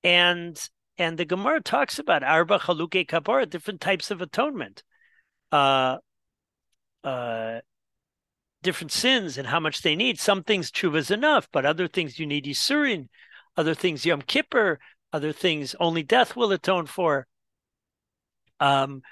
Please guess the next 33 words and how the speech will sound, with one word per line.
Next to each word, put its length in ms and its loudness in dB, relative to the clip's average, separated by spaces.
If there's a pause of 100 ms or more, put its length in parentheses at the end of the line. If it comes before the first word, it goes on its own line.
(160)
we 100 -2
once 260 2
spoke, 480 4
uh, 240 4 (100)
I, 240 -2
I 80 -2
think 340 -4
it 80 -2
was 180 0
here, 420 0 (520)
uh, 560 6
about 580 2
how 240 -2
Ne'ilah 680 2 (840)
gives 240 -2
a 60 -6
special 840 2
ability 580 2
for 200 -4
atonement 720 -2 (500)
that 280 4 (100)
doesn't 360 2
necessarily 560 0
follow 380 2
the 140 -8
standard 500 -2
rules 460 -2 (420)
of, 180 -4
of, 320 0
of, 240 -4
of 220 -6
the 80 -8
Gemara 600 -4